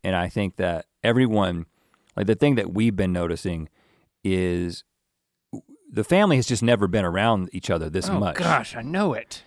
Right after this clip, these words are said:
Speaker 1: And you're just like, usually there would be, like, somebody would go somewhere. Like, a kid would go someplace.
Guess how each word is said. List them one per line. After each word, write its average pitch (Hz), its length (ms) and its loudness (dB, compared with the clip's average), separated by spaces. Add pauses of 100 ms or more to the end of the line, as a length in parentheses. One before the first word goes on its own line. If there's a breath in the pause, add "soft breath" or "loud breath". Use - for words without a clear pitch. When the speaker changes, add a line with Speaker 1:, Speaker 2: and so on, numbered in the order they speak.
(160 soft breath)
Speaker 1:
And 120 200 2
you're 123 80 4
just 120 180 -2
like, 107 180 2
usually 247 340 4
there 214 120 6
would 139 140 4
be, 123 120 2
like, 104 220 2
somebody 208 560 2
would 107 180 -2
go 139 220 6
somewhere. 82 480 -10
Like, 110 260 -2
a 104 80 -4
kid 165 380 2
would 90 200 -2
go 143 640 6
someplace. 104 840 -4